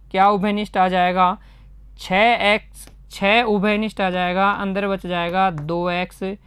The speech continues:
दो एक्स प्लस पन्द्रह, छः उभयनिष्ठ आ जाएगा बच्चों। एक्स उभयनिष्ठ नहीं आएगा, इसके पास एक्स नहीं है, तो छः उभयनिष्ठ आ जाएगा। दो एक्स प्लस पन्द्रह को भी उभयनिष्ठ ले लीजिए,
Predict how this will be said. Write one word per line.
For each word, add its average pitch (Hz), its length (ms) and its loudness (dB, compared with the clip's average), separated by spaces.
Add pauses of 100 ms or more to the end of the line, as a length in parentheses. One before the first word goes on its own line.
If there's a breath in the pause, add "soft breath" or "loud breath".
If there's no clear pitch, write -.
(380 soft breath)
दो 180 340 0
एक्स 190 340 -2
प्लस 180 560 -6 (560)
पन्द्रह, 131 400 -6 (840 loud breath)
छः 196 240 2
उभयनिष्ठ 208 540 0
आ 185 80 2
जाएगा 190 280 0
बच्चों। 196 380 0 (160)
एक्स 190 220 0
उभयनिष्ठ 190 440 -4
नहीं 175 220 -6
आएगा, 185 240 0
इसके 185 260 -4
पास 170 300 0
एक्स 170 200 -4
नहीं 170 340 -6
है, 208 180 -10
तो 196 160 -10
छः - 240 -6
उभयनिष्ठ 185 420 -4
आ 170 60 -2
जाएगा। 165 320 -2 (420 soft breath)
दो 214 420 2
एक्स 247 280 0
प्लस 240 280 -4
पन्द्रह 226 440 -2
को 220 220 -2
भी 220 120 -2
उभयनिष्ठ 214 480 -4
ले 202 140 -6
लीजिए, 196 420 -8